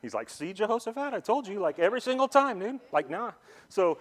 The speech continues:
so he, he, he locks up Micaiah, and as Micaiah's being carried off to prison, as Ahab's going off to battle, Micaiah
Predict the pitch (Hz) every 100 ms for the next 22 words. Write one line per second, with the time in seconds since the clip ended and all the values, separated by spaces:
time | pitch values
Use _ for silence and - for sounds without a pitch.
0 | - 202 170 175 135 175 160 165 139 131
1 | 156 226 - 175 135 143 - 135 131 170
2 | 165 123 127 143 143 143 - 190 185 156
3 | 120 - 170 151 165 156 - - 180 151
4 | 120 120 131 110 107 131 175 156 123 104
5 | 131 117 117 - 107 135 165 127 104 104
6 | - - - 123 - 156 165 170 143